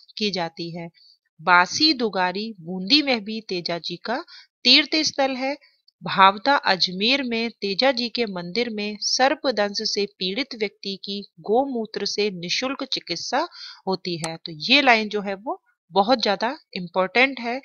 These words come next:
सांप से जो पीड़ित व्यक्ति होता है उसकी निशुल्क चिकित्सा कहाँ होती है, तो वह भावता अजमेर में तेजा जी के मंदिर में होती है। किसान हल चलाने से पूर्व तेजा जी का स्मरण करते हैं।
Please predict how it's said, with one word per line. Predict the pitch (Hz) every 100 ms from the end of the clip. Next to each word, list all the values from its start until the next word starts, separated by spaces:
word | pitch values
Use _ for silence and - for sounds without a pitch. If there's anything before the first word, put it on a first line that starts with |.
| - _
सांप | - - 185 233 -
से | 233 226
जो | 226
पीड़ित | 233 190 185 247 240
व्यक्ति | 208 190 _ 277
होता | 262 220 208
है | 214
उसकी | - 214 - 240
निशुल्क | 190 185 - 311 -
चिकित्सा | - 233 214 - 226 -
कहाँ | - 185 190 277
होती | 269 240 220 214
है, | 214 240 - - -
तो | - 208
वह | 196 208
भावता | 208 160 - 180 190 - 277
अजमेर | - 185 - 185 196 202
में | 180 185 196 _
तेजा | 175 170 196 214
जी | - 190
के | 196 185
मंदिर | 165 160 160 160
में | 175 339 440 _ - - -
होती | 226 220 185 165
है। | 160 151 _ _ - - - _
किसान | - 247 269 277 320
हल | 214 233 294
चलाने | 294 262 226 214 233
से | - 226 -
पूर्व | 226 214 254
तेजा | - 185 175 202
जी | 196 180
का | - 190
स्मरण | 165 - 175 180 311 - - - _
करते | - 180 - 170
हैं। | 160 160